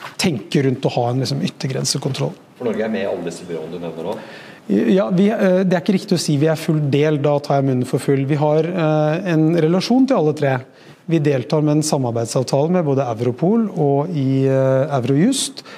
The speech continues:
Speaker 1: eh, og så er vi medlem i Frontex. Eh, der sitter vi også i, i, som styret til Frontex.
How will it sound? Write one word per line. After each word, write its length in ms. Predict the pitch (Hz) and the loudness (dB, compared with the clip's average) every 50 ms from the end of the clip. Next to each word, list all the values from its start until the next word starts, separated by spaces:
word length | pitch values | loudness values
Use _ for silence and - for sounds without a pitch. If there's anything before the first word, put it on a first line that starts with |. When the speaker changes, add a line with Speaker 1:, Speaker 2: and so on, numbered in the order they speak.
| - - - - - | -20 -20 -20 -12 -8
Speaker 1:
eh, 80 | 165 165 | -6 -4
og 120 | 180 143 | -2 -2
så 100 | - 147 | 0 0
er 140 | 147 170 185 | 2 2 4
vi 100 | 190 190 | 4 2
medlem 300 | 160 131 117 123 120 139 | 2 0 0 0 0 0
i 40 | 131 | 0
Frontex. 680 | - 147 123 120 - - 156 - - - - - - - - - - - - | -2 -4 -6 -6 -6 -8 -8 -4 -4 -2 -2 -4 -4 -8 -10 -16 -12 -4 -2
Eh, 120 | 151 143 | 0 2
der 120 | 135 151 147 | 2 0 0
sitter 280 | - - 131 - 143 | 0 -2 -2 0 0
vi 60 | 139 | 0
også 180 | 131 - - 131 | 0 0 0 2
i, 460 | 135 135 135 139 139 170 170 160 160 175 | 2 2 2 2 0 -2 -2 -2 0 0
i, 40 | |
som 220 | 151 147 143 131 127 | 0 0 0 0 0
styret 560 | - - - - 185 165 139 117 113 139 139 | 0 -2 0 0 2 2 2 2 0 0 0
til 120 | - 160 | 0 -2
Frontex. 500 | - - 147 139 - 165 - - - - | -2 -4 -6 -8 -8 -10 -8 -8 -8 -8